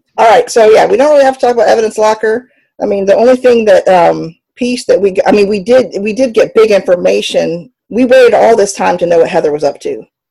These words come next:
You know, that finally came full circle and what they had been planning and how they'd been planning it all along.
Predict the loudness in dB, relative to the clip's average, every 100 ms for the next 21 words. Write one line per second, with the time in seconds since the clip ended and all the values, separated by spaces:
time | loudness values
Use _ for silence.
0 | _ _ -6 -4 0 -2 0 -2 -2 -2
1 | -4 -8 -14 _ _ _ -6 -6 -4 -4
2 | -6 -4 -8 -6 -6 -6 _ _ _ -10
3 | -2 0 2 0 0 -4 -4 -4 -4 -6
4 | -8 -4 -2 -2 -4 -8 -6 -6 -6 -8
5 | -10 -10 -8 -6 -6 -6 -8 -10